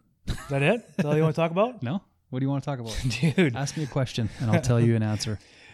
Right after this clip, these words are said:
Speaker 1: Yeah, this is the thing. Usually, when this is the, this is the difference when you sit down with someone who's not an alcoholic or an addict,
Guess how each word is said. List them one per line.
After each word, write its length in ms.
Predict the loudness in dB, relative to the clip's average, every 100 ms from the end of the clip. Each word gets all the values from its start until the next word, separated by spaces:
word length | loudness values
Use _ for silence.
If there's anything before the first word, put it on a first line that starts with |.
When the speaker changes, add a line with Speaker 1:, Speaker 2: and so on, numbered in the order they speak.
| -10
Speaker 1:
Yeah, 120 | -4 0
this 200 | 0 0
is 120 | -4
the 60 | 0
thing. 240 | 0 2
Usually, 420 | 2 2 0 -2
when 380 | -2 -4 -4 -4 -4
this 160 | -4
is 120 | -2 -4 -6 -6
the, 40 |
this 180 | -4 -4
is 140 | -4 -4
the 80 | 0
difference 440 | -2 -2 -6 -4
when 140 | -4 -4
you 80 | -4
sit 200 | -6 -6
down 260 | -4 -2 -2
with 100 | -4
someone 300 | -6 -4 -6
who's 120 | -4
not 200 | -4 -4
an 80 | -4
alcoholic 560 | -8 -8 -8 -6 -6
or 60 | -8
an 80 | -10
addict, 380 | -10 -10 -12